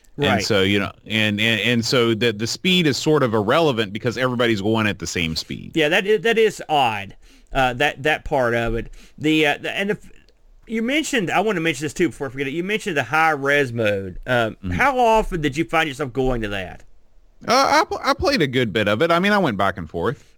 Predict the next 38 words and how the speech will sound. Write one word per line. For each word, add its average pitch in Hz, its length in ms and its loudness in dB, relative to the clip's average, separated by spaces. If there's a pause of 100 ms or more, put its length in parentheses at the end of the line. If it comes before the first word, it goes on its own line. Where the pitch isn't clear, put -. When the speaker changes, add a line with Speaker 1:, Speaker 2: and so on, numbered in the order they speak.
Speaker 2:
I 196 120 4
never 220 280 0
used 123 380 -2
it. - 120 -12
I 139 140 2
didn't 143 200 -4
<laughs> 131 140 -8
like - 180 -12
it. - 160 -12 (420)
Uh, 139 120 2
I, 262 100 4
Speaker 1:
Really? 160 260 2
Speaker 2:
I, 160 60 0
no, 156 200 2
I, 139 160 2 (120)
I 165 80 2
didn't 180 180 -4
like, 170 160 0
'cause 180 100 0
it 180 80 -4
made 208 200 0
things 196 160 0
too 208 160 -4
small. 131 720 -2
I 151 140 0
didn't 175 200 -2
like, 170 160 2
I 165 40 2
Speaker 1:
Mm-hmm. 208 140 4
Speaker 2:
liked, 220 300 2
I 185 120 2
like 220 340 2
it - 100 -4
more 165 220 -4
zoomed 139 360 0
in, 147 200 4
I 120 80 0
believe 131 240 0